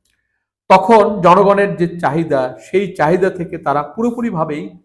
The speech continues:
বঞ্চিত হয়।" আমরা এই কথাটা বারবার বলতে চাই। নির্বাচনকে, নির্বাচনে কে আসবে সেটা গুরুত্বপূর্ণ নয়। জনগণের অধিকার, অধিকার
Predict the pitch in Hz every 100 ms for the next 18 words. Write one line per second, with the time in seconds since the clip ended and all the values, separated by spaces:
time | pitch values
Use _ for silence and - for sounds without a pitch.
0 | _ - 208 208 202 107 101 - - _
1 | _ _ _ _ _ _ _ _ _ _
2 | _ _ _ - 170 196 196 202 185 190
3 | 190 165 180 214 233 208 165 120 - -
4 | - _ - 180 214 233 233 233 226 233
5 | 214 214 214 - - - _ _ _ _
6 | - 175 220 247 247 180 127 156 233 -
7 | 226 240 220 170 143 139 175 220 - -
8 | 202 190 208 220 - _ - 208 208 190
9 | 196 135 143 170 120 85 - _ _ _
10 | _ _ 131 175 190 202 196 202 214 208
11 | 208 - 165 180 208 - 196 185 160 -
12 | - - 165 180 208 202